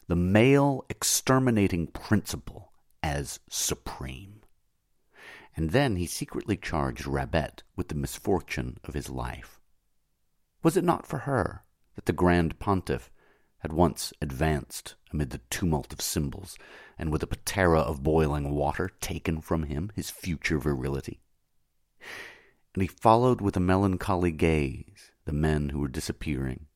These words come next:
with the priestesses in the depths of the turpentine trees. His days were spent in inspecting the censers, the gold vases,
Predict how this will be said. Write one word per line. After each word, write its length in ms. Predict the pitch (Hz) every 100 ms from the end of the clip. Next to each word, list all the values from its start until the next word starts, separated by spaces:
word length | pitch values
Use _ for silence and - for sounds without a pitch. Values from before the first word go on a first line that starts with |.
| _ -
with 120 | -
the 80 | -
priestesses 800 | - 85 - 76 - - - _ _
in 80 | 82
the 60 | 65
depths 600 | 60 - _ - - - -
of 80 | -
the 80 |
turpentine 720 | - - 76 71 - 82 82 76
trees. 540 | - - 71 76 _ _ _ _ _ _ _ _ _ _ _ - - - - - _
His 300 | - 208 185
days 600 | 107 - 95 - - -
were 100 | 87
spent 480 | - - 87 85 - -
in 480 | 92 87 85 82 76
inspecting 760 | - 87 76 - 82 - 80 69
the 60 | 71
censers, 760 | - 62 - - - - _ _ _ -
the 80 | 76
gold 360 | 80 78 65
vases, 640 | 64 73 67 - 120 -